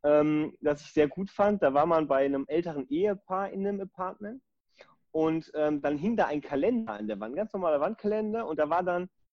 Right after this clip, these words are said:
waren dann irgendwie zwei Termine in dem Kalender und einer war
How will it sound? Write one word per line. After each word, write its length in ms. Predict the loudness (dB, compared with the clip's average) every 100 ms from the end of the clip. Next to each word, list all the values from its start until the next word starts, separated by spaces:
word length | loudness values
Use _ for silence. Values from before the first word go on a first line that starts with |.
| _ -4
waren 180 | -2 0
dann 140 | -2
irgendwie 200 | -4 -6
zwei 280 | -6 0 0
Termine 420 | 0 -6 -2 -2
in 60 | -2
dem 100 | -2
Kalender 420 | -2 -4 -2 -2
und 180 | -2 -2
einer 340 | -2 2 2
war 320 | 2 2 0